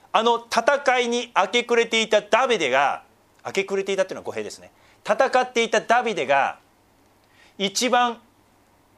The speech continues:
ぞっこんというか、もう、もうこれなしにやっていけないという感じで、いつも惹かれていたものがあった。それがこう言ってます。「私は一つのことを主に願った。私はそれを求めている。私の命の日の限り、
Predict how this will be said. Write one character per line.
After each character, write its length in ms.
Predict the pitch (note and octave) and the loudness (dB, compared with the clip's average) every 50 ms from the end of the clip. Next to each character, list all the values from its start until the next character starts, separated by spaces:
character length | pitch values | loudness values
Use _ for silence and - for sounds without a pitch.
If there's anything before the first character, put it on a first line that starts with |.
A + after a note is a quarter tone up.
| _ _ _ _ _ _ _ _ _ A#2+ A2+ G#2 | _ _ _ _ _ _ _ _ _ -20 -20 -14
ぞ 200 | - - F#3+ F#3 | -6 -4 -2 -2
っ 80 | D#3+ - - | -2 -4 -6
こ 160 | - - F#3 F#3 | -4 -2 -2 -2
ん 80 | E3+ | -2
と 80 | - E3+ | -2 -2
い 60 | E3+ | -2
う 80 | D3+ - | -2 -2
か、 200 | - F2+ D#2 - - _ _ _ _ _ _ - | -4 -6 -6 -8 -16 _ _ _ _ _ _ -8
も 200 | D#3 F3+ F3+ C#3+ | -4 -2 -2 -2
う、 40 | |
も 120 | C#3+ E3+ D#3 | -2 -4 -6
う 60 | - _ | -6 _
こ 180 | - G3 F#3 F#3+ | -8 -4 -2 0
れ 400 | G3 G#3 G#3+ G#3+ G#3+ G#3 - - _ _ - | 0 2 2 0 -2 -4 -8 -14 _ _ -6
な 180 | G3+ F#3 G#3+ G#3 | -2 0 0 0
し 160 | - F#3+ G3 | -2 -4 -6
に 280 | E3+ D3+ C3+ A#2 - _ _ _ - | -6 -8 -8 -10 -12 _ _ _ -2
や 140 | D#3+ C#3+ | -2 -2
っ 60 | - - | 0 -2
て 80 | F#3+ | -2
い 40 | F3+ | -2
け 100 | - F#3 | 0 0
な 80 | F3 E3+ | 0 0
い 100 | E3 - | -2 -2
と 60 | - | -4
い 40 | - | -2
う 40 | |
感 140 | - C#4 - | -2 -2 -2
じ 80 | B2 C#3 | -2 -4
で、 60 | D#3+ | -6
い 180 | - A3+ C4+ D4 | -8 -8 -10 -10
つ 160 | - - F4+ | -10 -10 -6
も 160 | F#4 E4+ A3+ | -4 -4 -4
惹 100 | - - | -4 -2
か 140 | - F3 D3+ | -2 0 0
れ 80 | D3+ | 0
て 100 | - C#3 | -2 -4
い 60 | C3+ - | -2 -2
た 80 | C3+ | -2
も 80 | A#2+ B2 | -2 -2
の 80 | A#2 | -2
が 80 | A2 A2 | -2 -2
あ 60 | F#2 | -2
っ 20 | - | -4
た。 120 | - - - _ _ _ _ - | -6 -16 -20 _ _ _ _ -14
そ 160 | - - F3 | -10 -6 -4
れ 80 | F#3 | -2
が 240 | F#3 G3+ G#3 F#3 - - _ _ _ | -2 -2 -2 -2 -4 -10 _ _ _
こ 120 | - - | -12 -12
う 20 | - | -12
言 20 | |
っ 20 | |
て 60 | - - | -12 -14
ま 60 | - | -18
す。 120 | - - _ | -18 -8 _
「私 360 | C3 C#3 C#3 - - - - | -4 -2 0 -2 -2 -2 -2
は 100 | - D#3 | -2 -4
一 180 | D3+ - - G3 | -4 -4 -8 -8
つ 120 | - - | -6 -6
の 120 | E3 C#3+ - | -6 -6 -6
こ 100 | D3 D3 | -6 -4
と 140 | - F#3+ | -4 -4
を 60 | F3 C#3 | -4 -4
主 140 | - - | -4 -6
に 100 | D3 A#2+ | -8 -6
願 180 | G#2+ G#2 G2 F#2 | -6 -6 -6 -8
っ 40 | - - | -8 -10
た。 100 | - - - _ - - - - | -14 -20 -20 _ -20 -20 -16 -6
私 300 | - C#3 D#3+ E3+ - - | -2 0 0 0 0 0
は 80 | F3+ D#3+ | -2 -2
そ 180 | - - E3 | -4 -4 -4
れ 120 | F3 F3+ F#3+ | -2 -2 -2
を 100 | F#3 E3+ | -2 -2
求 240 | E3 D#3+ - D#3+ | -4 -6 -6 -6
め 80 | D3 B2 | -6 -8
て 100 | - F#2+ | -8 -10
い 60 | F2 | -16
る。 80 | - _ _ _ - - _ | -20 _ _ _ -20 -20 _
私 440 | - C3 E3 F3+ - A3+ G#3+ - G#3+ | -2 -2 0 2 2 0 0 0 0
の 140 | G#3+ G#3 - | -2 -4 -4
命 480 | - G3+ A#3 B3 B3 A#3+ A#3+ - - F3 | -4 -2 0 0 0 -2 -2 -4 -4 -2
の 160 | D3+ B2 A2+ | -2 -2 -4
日 160 | A2+ - - | -4 -8 -8
の 120 | E3 C#3 A#2+ | -8 -8 -6
限 260 | - A2+ G#2+ G2 G2 | -6 -6 -8 -6 -8
り、 200 | G#2+ A#2+ A#2+ - | -10 -10 -10 -10